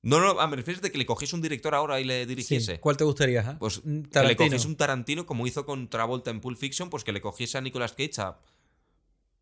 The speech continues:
Speaker 1: lo
Speaker 2: Es
Speaker 1: que
Speaker 2: correcto,
Speaker 1: quisiese.
Speaker 2: sí. No
Speaker 1: me, me
Speaker 2: lo
Speaker 1: resultaría interesante.
Speaker 2: ¿Por qué será? No lo sé. Porque Tarantino, no sé quién, cuál de los dos no quiere, o es que simplemente no se ven y ya.
Speaker 1: No, no, ah, a saber. Bueno, Tarantino yo imagino, bueno,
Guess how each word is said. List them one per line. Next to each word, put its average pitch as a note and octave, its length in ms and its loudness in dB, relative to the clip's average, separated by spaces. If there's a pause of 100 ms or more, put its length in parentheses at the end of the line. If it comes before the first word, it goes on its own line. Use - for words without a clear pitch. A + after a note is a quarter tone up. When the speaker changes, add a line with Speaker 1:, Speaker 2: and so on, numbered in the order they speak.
(140)
Speaker 1:
lo G#2 80 2
Speaker 2:
Es G2 60 2
Speaker 1:
que - 80 4
Speaker 2:
correcto, E3 240 6
Speaker 1:
quisiese. C3 420 2
Speaker 2:
sí. F#2+ 60 -10 (320)
No C#3 160 0
Speaker 1:
me, - 100 6
me A2 60 6
Speaker 2:
lo D#3 80 6
Speaker 1:
resultaría C#3 340 4
interesante. G2 540 -6 (540)
Speaker 2:
¿Por C#3 140 0
qué C#3 120 4
será? F3 240 4
No G3 80 -2
lo F3+ 100 -2
sé. D#3 220 -2 (340)
Porque B2+ 220 -2
Tarantino, C3+ 560 0
no C#3+ 80 -4
sé D3 180 -2
quién, D3+ 380 -4
cuál D3 180 0
de D#3 80 2
los D3 80 0
dos C#3 100 0
no C#3+ 120 -2
quiere, E3 240 4
o D3 60 6
es A#2+ 60 4
que C#3 80 2
simplemente C#3 380 -4
no C3+ 80 -2
se C3 140 0
ven B2+ 180 2
y A2+ 80 -6
ya. A#2 140 -8 (160)
Speaker 1:
No, F2 180 0
no, D#2+ 180 -10
ah, E2 120 -6 (100)
a D#2+ 60 -4
saber. E2+ 320 -4
Bueno, F2 180 -12
Tarantino F#2 380 -6
yo G2+ 100 -6
imagino, G2+ 340 -8
bueno, F#2 300 -6